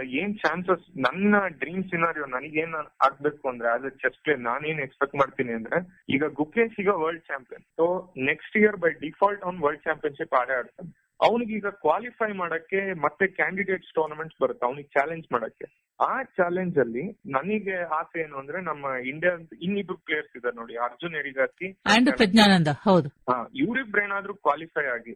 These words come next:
Speaker 1: ಅದ್ರಲ್ಲಿ ಒಬ್ರು ವಿನ್ ಆಗಕ್ ಆದ್ರೆ ಅದು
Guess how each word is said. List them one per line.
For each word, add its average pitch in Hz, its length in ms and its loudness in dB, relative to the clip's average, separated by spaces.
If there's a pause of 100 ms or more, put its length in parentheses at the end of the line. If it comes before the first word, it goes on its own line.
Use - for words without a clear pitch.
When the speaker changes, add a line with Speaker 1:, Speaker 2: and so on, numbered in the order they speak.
(160)
Speaker 1:
ಅದ್ರಲ್ಲಿ 175 420 0
ಒಬ್ರು 143 320 -4
ವಿನ್ 190 380 -2
ಆಗಕ್ 175 320 -6
ಆದ್ರೆ 120 580 -4 (180)
ಅದು 202 380 2